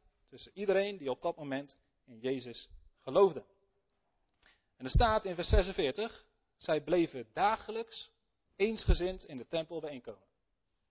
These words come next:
Het was niet zo dat ze geen ruzie maakten omdat ze elkaar nooit zagen. Nee, ze kwamen dagelijks bij elkaar. Dus genoeg reden om elkaar goed te leren kennen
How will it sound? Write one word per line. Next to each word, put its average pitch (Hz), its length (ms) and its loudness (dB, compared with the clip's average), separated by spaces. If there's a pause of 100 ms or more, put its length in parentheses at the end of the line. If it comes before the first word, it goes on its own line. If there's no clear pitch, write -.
(440)
Het - 140 -20
was 131 60 -6
niet 190 160 -6
zo 175 200 0
dat 143 140 -6
ze 156 60 -14
geen 151 140 -8
ruzie 160 240 -6
maakten 135 300 -2
omdat 135 160 -6
ze - 60 -14
elkaar 135 200 -2
nooit 110 200 -12
zagen. 185 420 -2 (420)
Nee, 131 160 -10
ze 180 100 -12
kwamen 180 320 -4
dagelijks 214 360 4
bij 214 100 2
elkaar. 160 420 -2
Dus 131 140 -14
genoeg 196 400 -4
reden 226 400 2
om 185 120 -6
elkaar 180 280 -4
goed 233 160 -10
te 214 100 -4
leren 165 240 -4
kennen 226 340 -4